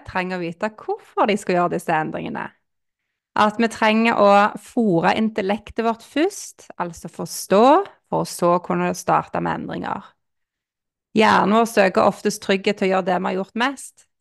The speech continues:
selv om kanskje det ikke er det tryggeste eller beste for oss. Så skal vi få til endringer, så trenger vi å vite hva vi ønsker å endre, og så også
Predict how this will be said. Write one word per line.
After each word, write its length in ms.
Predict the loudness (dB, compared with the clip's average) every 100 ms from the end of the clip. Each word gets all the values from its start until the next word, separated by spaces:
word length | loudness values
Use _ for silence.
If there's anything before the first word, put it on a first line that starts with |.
| -8
selv 280 | -4 -4 -4
om 80 | -4
kanskje 380 | -6 -6 -8
det 80 | -12
ikke 100 | -8
er 60 | -10
det 80 | -8
tryggeste 560 | -8 -8 -6 -8 -4
eller 240 | -2 -2 -4 -6
beste 360 | -8 -6 -6 2
for 240 | 2 2
oss. 180 | -6 -10 -20 _ _ _ _ _ _
Så 160 | -6
skal 160 | -2 0
vi 80 | 2
få 160 | 4 6 6
til 160 | 2 2
endringer, 560 | 2 0 2 0 -2
så 160 | -10 -12
trenger 380 | 0 0 2 0
vi 40 |
å 80 | 0
vite 400 | -4 -8 -2 0 0
hva 180 | -4 -6 -6
vi 100 | -6
ønsker 380 | -8 -10 -6 -2
å 40 | -2
endre, 340 | -2 0 2 2 -2 _ _ _ _ _ _ _ _ -8
og 80 | -8
så 220 | 2 4 6
også 360 | 6 4 2